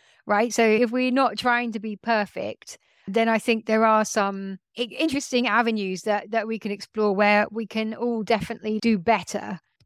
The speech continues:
So, yeah, I think repair is a really important thing. So becoming knowledgeable and, like, fluent in repair and repairing your clothes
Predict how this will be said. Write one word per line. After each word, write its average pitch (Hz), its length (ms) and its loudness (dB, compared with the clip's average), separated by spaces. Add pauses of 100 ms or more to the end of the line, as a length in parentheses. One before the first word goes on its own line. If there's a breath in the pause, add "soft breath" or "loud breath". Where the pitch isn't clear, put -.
(100)
So, 220 600 6
yeah, 320 200 2
I 220 120 2
think 254 260 -8
repair 226 800 0 (100)
is 233 160 0
a 233 80 6
really 220 440 0
important 202 560 -8
thing. 180 320 0
So 196 180 0
becoming 208 560 -4
knowledgeable 220 840 2
and, 202 160 -4
like, 196 260 -8
fluent 240 540 2
in 220 280 -6
repair 196 520 0
and 190 120 -6
repairing 202 520 0
your 185 120 -4
clothes 190 640 -6